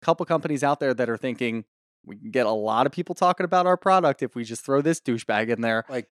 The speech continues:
Speaker 2: what if Trojan did a campaign with him, like, "Hey, if you're gonna cheat, make sure you wear a
Speaker 1: <laughs>
Speaker 2: rubber." <laughs> Like <laughs>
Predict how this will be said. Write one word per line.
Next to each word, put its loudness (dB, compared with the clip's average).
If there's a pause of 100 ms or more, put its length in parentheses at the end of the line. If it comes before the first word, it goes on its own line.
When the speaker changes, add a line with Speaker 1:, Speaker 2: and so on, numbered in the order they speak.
Speaker 2:
what 2
if 0
Trojan 2
did 2
a -2
campaign 0
with -4
him, 0
like, 0
"Hey, 4
if -2
you're -6
gonna 2
cheat, 2
make 0
sure 6
you 4
wear 10
a 10
Speaker 1:
<laughs> -
Speaker 2:
rubber." 8
<laughs> 8
Like 4
<laughs> 0